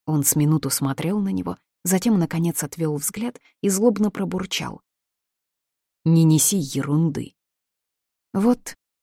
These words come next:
дарю». Я бросила кольцо в его сторону, и он неосознанно потянулся за ним. Это был мой шанс перелезть через перила.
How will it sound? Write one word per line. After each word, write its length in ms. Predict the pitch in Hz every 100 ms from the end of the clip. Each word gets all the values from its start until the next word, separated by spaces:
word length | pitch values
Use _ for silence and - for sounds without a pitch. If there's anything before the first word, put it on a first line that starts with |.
| _
дарю». 420 | 151 143 147 202 - _ _ _ _ _
Я 180 | - 151
бросила 420 | 143 147 - 143
кольцо 400 | 135 143 139 -
в 60 | 143
его 240 | 139 139
сторону, 480 | 139 - - 147 143 - _
и 100 | 175
он 160 | 185 175
неосознанно 640 | 160 160 202 180 156 151
потянулся 640 | 143 143 165 180 151 - 143
за 140 | 135
ним. 220 | 113 113 - _ _ -
Это 160 | 156
был 200 | 143 143
мой 180 | 143 143
шанс 340 | - 170 156
перелезть 500 | - 143 139 143 -
через 320 | - 147 139 -
перила. 460 | 151 143 135 -